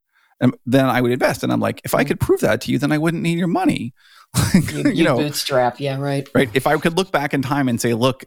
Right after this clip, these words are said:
Speaker 1: the data is here."
Speaker 2: Yeah.
Speaker 1: Um, and, and ironically, the people who I'm, who I was kind of theoretically competing with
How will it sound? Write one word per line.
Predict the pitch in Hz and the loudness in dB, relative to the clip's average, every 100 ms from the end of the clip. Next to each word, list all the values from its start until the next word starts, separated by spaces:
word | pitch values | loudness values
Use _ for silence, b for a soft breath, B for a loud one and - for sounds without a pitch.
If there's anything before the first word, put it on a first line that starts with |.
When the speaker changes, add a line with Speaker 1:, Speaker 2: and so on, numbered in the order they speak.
| _ | _
Speaker 1:
the | 123 - | -4 -2
data | 117 117 117 | 2 2 2
is | 104 123 | -2 -4
here." | - 156 - - - - B B | -4 -4 -2 -2 -4 -8 B B
Speaker 2:
Yeah. | 160 139 | -8 0
Speaker 1:
Um, | 110 107 - | 0 0 0
and, | 127 127 | 0 2
and | 127 | 2
ironically, | 123 214 247 123 | 2 0 0 0
the | 117 | -2
people | 214 196 | -2 0
who | 143 | 0
I'm, | 127 117 - _ _ _ - - 135 | 2 0 -2 _ _ _ -18 -10 0
who | 131 | 2
I | 131 | 2
was | 123 - _ - - 117 - | 0 -6 _ -20 -10 -8 0
kind | 120 113 | 0 0
of | 107 | 0
theoretically | 143 131 117 123 | 2 2 0 -6
competing | - 196 185 131 | -4 -2 0 0
with | 107 123 | -4 -6